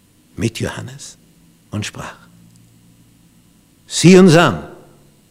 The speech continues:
Ja, und dann schaut er, hoffend, dass er was kriegt. Und er sah sie an und wartete darauf, dass er etwas von ihnen empfange. Was kommt jetzt? Petrus aber sprach:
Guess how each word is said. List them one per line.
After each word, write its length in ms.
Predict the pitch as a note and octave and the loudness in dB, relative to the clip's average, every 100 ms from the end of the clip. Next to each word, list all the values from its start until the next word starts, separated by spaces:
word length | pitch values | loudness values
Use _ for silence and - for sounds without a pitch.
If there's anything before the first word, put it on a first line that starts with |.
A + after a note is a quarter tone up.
| - | -18
Ja, 180 | - G#2 | -16 -12
und 120 | A2 | -8
dann 120 | C#3+ | -6
schaut 380 | C#3+ C3+ - - | -2 -2 -4 -14
er, 200 | D2 - | -16 -8
hoffend, 560 | C3 C3+ - B2 G#2+ G2+ | -2 -2 0 -2 -2 -6
dass 140 | G2 | -6
er 80 | G2+ | -6
was 140 | A2 | -6
kriegt. 500 | - A#2+ - - - _ _ _ _ _ _ _ _ _ _ _ _ - | -4 -6 -6 -20 -20 _ _ _ _ _ _ _ _ _ _ _ _ -8
Und 80 | |
er 100 | G#2+ | -4
sah 240 | G#2+ B2 D3 | -2 0 2
sie 160 | E3+ F#3 | 2 2
an 340 | D#3 F2+ C2 - - A2 | 0 -2 -8 -20 -20 -20
und 160 | D#2 | -14
wartete 480 | E2+ A#2 C3+ D3+ D#3 | -6 -4 0 0 2
darauf, 420 | D#3 C#3+ D3+ E3+ | 2 2 0 0
dass 200 | - C3+ | -2 0
er 120 | C#3+ | 0
etwas 380 | B2 - D3 D3 | -2 -2 -4 -2
von 180 | - D#3 | -2 -2
ihnen 380 | A2 G#2+ A#2 C#3 | -2 -2 -2 -2
empfange. 580 | F3 E3+ - A2+ D#2 - _ _ _ _ _ _ _ _ _ _ _ _ _ _ _ _ _ _ _ _ _ _ _ | -4 -4 -4 -4 -6 -16 _ _ _ _ _ _ _ _ _ _ _ _ _ _ _ _ _ _ _ _ _ _ _
Was 140 | - | -20
kommt 260 | - - - | -16 -18 -18
jetzt? 420 | - - _ - _ _ _ _ _ _ _ _ _ _ _ _ _ _ _ _ _ _ _ _ _ _ | -20 -20 _ -20 _ _ _ _ _ _ _ _ _ _ _ _ _ _ _ _ _ _ _ _ _ _
Petrus 540 | - C3+ E3+ E3 D#3+ D#3+ | -8 -2 0 0 0 2
aber 180 | D3+ | 2
sprach: 480 | D3 - A#2 D#2 - | -2 -2 -4 -4 -10